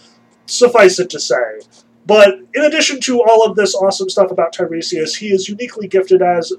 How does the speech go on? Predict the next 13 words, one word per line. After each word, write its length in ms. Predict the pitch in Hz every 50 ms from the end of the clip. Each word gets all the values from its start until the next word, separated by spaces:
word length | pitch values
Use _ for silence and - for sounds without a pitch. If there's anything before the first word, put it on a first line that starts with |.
| - -
the 180 | 190 190 185
one 260 | 185 - - 220 220 208 185
guy 260 | 185 202 185 196 185
who 180 | 180 180 185 185
can 200 | - 180 175 -
still 280 | - - - 180 175
see 280 | 160 - - 175 170 170
the 100 | 165 151
future 640 | - - 175 175 - - 170 160 156 151 147 - - _ _ _ _ _ _
even 340 | 208 202 208 185 196 185 185
after 360 | 180 170 165 - - 180 160
he's 260 | - - - - -
dead, 380 | - - 151 123 123 - _